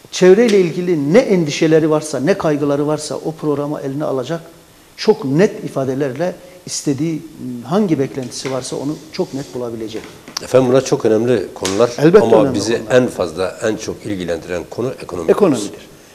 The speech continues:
Speaker 2: Ali Babacan da yıllarca bu ülkenin, e,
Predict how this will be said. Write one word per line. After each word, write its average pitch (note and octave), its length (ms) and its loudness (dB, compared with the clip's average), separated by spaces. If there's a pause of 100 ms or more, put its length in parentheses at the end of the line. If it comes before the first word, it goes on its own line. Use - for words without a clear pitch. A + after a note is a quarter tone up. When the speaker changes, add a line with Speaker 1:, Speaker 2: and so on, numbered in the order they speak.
(140)
Speaker 2:
Ali A#2 140 -4
Babacan F#2 420 0
da F2+ 100 -2
yıllarca F2+ 560 -6 (200)
bu F#2 240 -12
ülkenin, F2 320 -10
e, - 280 -14